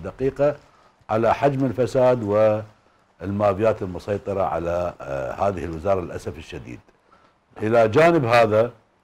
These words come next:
أنا أعتقد، آه، هناك إشكالية في الهيكل الإداري للمنظومة الصحية في، آه، وزارة الصحة. تعرف، آه، جنابك، وزارة الصحة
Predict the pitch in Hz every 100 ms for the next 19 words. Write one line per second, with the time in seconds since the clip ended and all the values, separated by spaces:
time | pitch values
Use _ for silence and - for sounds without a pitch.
0 | _ _ _ _ _ _ _ _ 98 123
1 | 113 - - 101 87 - 87 87 85 71
2 | 95 113 95 95 - 107 98 120 135 104
3 | 123 123 123 - _ _ _ _ 95 90
4 | 156 165 143 120 101 95 92 92 80 78
5 | 82 87 85 87 110 98 - - - 92
6 | 78 67 - 98 101 98 - - 73 67
7 | 78 104 101 90 - 92 - - _ _
8 | _ _ _ - 117 117 - 90 85 78
9 | 92 101 110 98 95 - 85 71 65 80
10 | 87 131 131 120 120 107 107 101